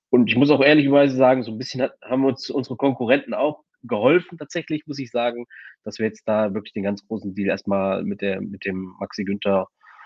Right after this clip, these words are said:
ähm, landen konnten und, ähm, ja, das ist wirklich, man kann das nicht beschreiben, es ist halt so, ja, einfach ein, ein cooles Gefühl, dann, äh, ja,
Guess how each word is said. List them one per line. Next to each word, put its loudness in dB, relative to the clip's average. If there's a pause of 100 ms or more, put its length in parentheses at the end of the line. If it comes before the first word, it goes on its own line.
(320)
ähm, 0
landen 4
konnten 2
und, -2
ähm, -2 (260)
ja, 0 (180)
das -8
ist -8
wirklich, -4 (720)
man 4
kann 6
das 2
nicht -2
beschreiben, 4
es -4
ist -10
halt -2
so, -2
ja, -6 (180)
einfach -12
ein, -10
ein -6
cooles 2
Gefühl, 2
dann, 0 (140)
äh, -4
ja, -4